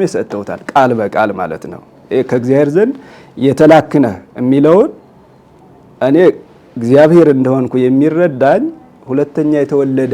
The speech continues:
ነው የሚል መልስ ነው የሰጠው ማለት ነው። የሚል መልስ ነው የሰጠው። ይሄ እድገት ላይ ያለው፣ እ፣ ኒቆዲሞስ ማለት ነው። እድገት ላይ ያለው ኒቆዲሞስ ይህንን ሲተረጉሙ ምን አሉ?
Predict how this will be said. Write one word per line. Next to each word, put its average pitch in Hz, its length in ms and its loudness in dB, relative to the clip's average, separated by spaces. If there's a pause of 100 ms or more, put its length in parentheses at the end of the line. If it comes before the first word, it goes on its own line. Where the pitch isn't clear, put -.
ነው 110 180 -6 (1160)
የሚል 131 400 2
መልስ 113 220 -4
ነው 110 140 -6
የሰጠው 101 480 -8
ማለት 87 320 -8
ነው። 76 180 -18 (600)
የሚል 127 300 -2
መልስ 117 200 -4
ነው 117 100 -6
የሰጠው። 113 200 -4
ይሄ 135 80 0 (300)
እድገት 143 280 2
ላይ 143 180 4
ያለው፣ 110 380 0 (120)
እ፣ 110 120 -4 (920)
ኒቆዲሞስ 113 720 -4
ማለት 92 340 -4
ነው። 71 180 -16 (440)
እድገት 123 300 -2
ላይ 113 160 -2
ያለው 101 280 -6
ኒቆዲሞስ 92 400 -12 (280)
ይህንን 143 300 2
ሲተረጉሙ 143 540 -2
ምን 156 140 0
አሉ? 185 140 2